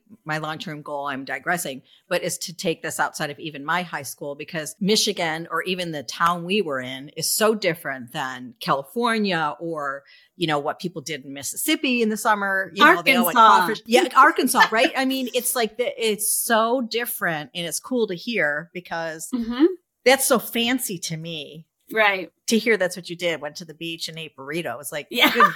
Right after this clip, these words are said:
Speaker 1: golly.
Speaker 2: <laughs> Burritos.
Speaker 1: How, how fun is that?
Speaker 2: <laughs>
Speaker 1: So then, uh, you went to college?
Speaker 2: I did. I left the day I graduated. Everybody else was going on,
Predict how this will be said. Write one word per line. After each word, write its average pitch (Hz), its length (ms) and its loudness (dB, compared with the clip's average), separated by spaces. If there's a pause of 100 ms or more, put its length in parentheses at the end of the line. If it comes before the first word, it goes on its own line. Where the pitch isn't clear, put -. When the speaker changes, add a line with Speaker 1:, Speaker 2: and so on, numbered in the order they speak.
Speaker 1:
golly. 202 380 6
Speaker 2:
<laughs> - 0 -
Burritos. 269 840 6
Speaker 1:
How, 285 180 8
how 277 40 4
fun 262 300 -2
is 208 200 -2
that? 202 440 2
Speaker 2:
<laughs> - 60 -20 (440)
Speaker 1:
So 285 200 6
then, 277 440 2 (100)
uh, 240 300 2
you 220 120 2
went 214 140 -2
to 294 60 -8
college? 208 560 -2
Speaker 2:
I 214 80 0
did. 233 200 2
I 202 100 4
left 233 280 0
the 320 80 2
day 233 500 2
I 214 60 -4
graduated. 202 500 -4
Everybody 285 280 -2
else 277 180 0
was 254 120 -8
going 254 260 -4
on, 240 180 -2